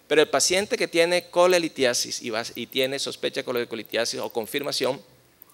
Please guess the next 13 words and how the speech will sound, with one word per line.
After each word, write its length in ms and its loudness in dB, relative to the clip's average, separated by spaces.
¿qué 100 4
opciones 400 4
tiene? 340 4
Muy 100 -4
bien, 320 0
tiene 320 4
esto, 340 -2
extracción 540 -2
endoscópica 880 -2
previa 420 2
a 40 2
la 120 -2
colelab 420 -4